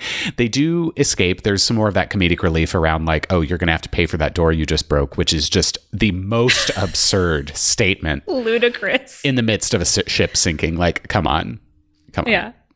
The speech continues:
Speaker 1: So we are now focused, focused more on the, like, chaos on deck getting into lifeboats. It has this backdrop of the band playing, which is just like,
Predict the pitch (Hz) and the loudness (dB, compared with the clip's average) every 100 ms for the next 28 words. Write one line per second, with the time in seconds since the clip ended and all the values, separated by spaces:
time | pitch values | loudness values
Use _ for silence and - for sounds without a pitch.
0 | _ _ _ - - - 98 87 - - | _ _ _ -12 -2 0 0 -2 -8 -18
1 | - - 113 101 117 107 107 107 120 131 | -20 -12 -6 0 0 2 0 0 2 2
2 | 135 - 107 - 101 - - - - 104 | 0 -2 -4 0 2 2 0 -2 0 2
3 | 98 - 95 95 92 87 87 87 82 90 | 0 0 2 2 2 2 0 0 0 0
4 | 85 82 80 67 - 101 85 82 78 - | 0 0 0 -2 -4 -2 0 2 0 -2
5 | - - 98 92 85 87 78 - - - | -4 0 2 2 0 0 -2 -4 -12 -2
6 | 87 76 76 71 92 71 67 - 69 69 | 0 2 0 0 0 0 -2 -2 -2 -2
7 | - - - 87 - - 101 107 104 - | -2 -2 -2 -6 -6 -4 -2 0 0 0
8 | 101 - 127 117 - 113 - 82 78 _ | 0 0 2 2 0 -2 0 0 -2 _
9 | - 82 98 98 90 82 - - 78 76 | -4 0 2 2 2 0 0 0 0 0
10 | 73 73 76 95 92 98 85 - 101 - | 0 -2 -2 0 0 0 -2 0 0 2
11 | 95 90 | 2 0